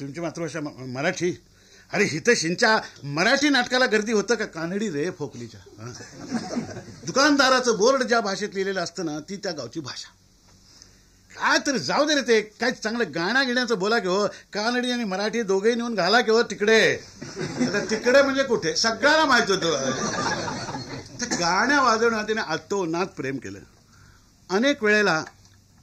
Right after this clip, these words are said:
त्यांच्या आर्थिक अडचणी भागवल्या गाणाऱ्या वाजवणाऱ्यांच्या. एखाद्या साध्या पेटीवाला का तबलजीला सोबत घेऊन हिंडताना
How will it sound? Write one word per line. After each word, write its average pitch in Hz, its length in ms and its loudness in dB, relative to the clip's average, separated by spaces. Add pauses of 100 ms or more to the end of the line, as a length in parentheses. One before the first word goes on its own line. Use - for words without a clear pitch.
(140)
त्यांच्या 165 260 -4
आर्थिक 151 380 -8
अडचणी 127 340 -12
भागवल्या 113 380 -12 (260)
गाणाऱ्या 117 300 -12
वाजवणाऱ्यांच्या. 110 600 -12 (1400)
एखाद्या 180 320 -2
साध्या 175 400 0
पेटीवाला 165 540 -2
का 160 120 -6 (100)
तबलजीला 151 560 0
सोबत 160 300 0
घेऊन 151 220 -2
हिंडताना 170 560 2